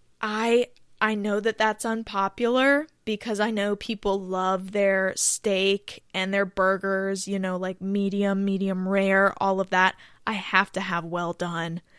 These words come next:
And I know that that can take away some flavor. I'm well aware of that.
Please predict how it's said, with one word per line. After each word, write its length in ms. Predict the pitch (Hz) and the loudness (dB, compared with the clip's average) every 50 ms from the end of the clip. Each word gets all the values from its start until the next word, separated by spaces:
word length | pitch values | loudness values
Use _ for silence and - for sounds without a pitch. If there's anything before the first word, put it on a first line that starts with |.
| - - - - _ | -20 -20 -20 -20 _
And 180 | - 208 214 214 | -2 2 4 4
I 100 | 208 214 | 6 4
know 640 | 208 190 190 185 180 180 170 185 196 220 247 262 - _ _ _ - _ - _ - | 4 2 0 0 0 0 0 2 2 2 2 0 -2 _ _ _ -20 _ -20 _ -8
that 400 | - 175 190 185 185 185 170 - | -4 0 2 2 2 2 0 0
that 220 | - 180 - - - | 0 0 0 -2 -4
can 160 | - 196 190 | -6 -6 -6
take 300 | - - 214 180 - - | -4 -4 -4 -4 -2 -2
away 260 | 185 170 170 185 196 | -2 -2 -2 -2 -4
some 340 | 208 - - 196 185 180 196 | -6 -6 -4 -4 -4 -4 -6
flavor. 720 | - - - - 156 175 180 170 - 220 247 285 311 339 - _ _ _ _ - | -8 -8 -8 -6 -6 -6 -4 -2 0 0 0 0 -2 -4 -8 _ _ _ _ -6
I'm 200 | 196 196 190 190 | -2 -2 0 0
well 200 | 185 147 170 185 | -2 -2 -2 -2
aware 320 | 208 214 196 180 170 180 180 | -2 -2 -2 -2 -4 -4 -6
of 140 | 185 - | -4 -2
that. 320 | - 277 294 330 370 381 | 0 2 2 2 0 -2